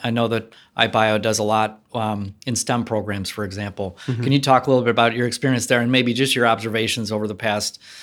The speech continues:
Speaker 1: kind of, uh, two decades? What, h-, how do you see the university,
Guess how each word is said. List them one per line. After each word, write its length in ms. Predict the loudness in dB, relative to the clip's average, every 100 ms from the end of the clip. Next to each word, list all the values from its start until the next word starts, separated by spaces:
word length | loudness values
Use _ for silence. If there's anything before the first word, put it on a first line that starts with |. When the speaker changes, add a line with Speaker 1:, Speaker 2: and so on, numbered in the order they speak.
| -20 -10
Speaker 1:
kind 180 | -2 0
of, 140 | 0 -2
uh, 80 | -4
two 160 | -2
decades? 560 | 0 0 0 0 -2 -2
What, 300 | 2 2 0 -18
h-, 280 | -16 -14 -2
how 160 | 2
do 80 | 4
you 120 | 4
see 220 | 4 4
the 120 | 2 2
university, 840 | 2 4 2 2 0 -2 -2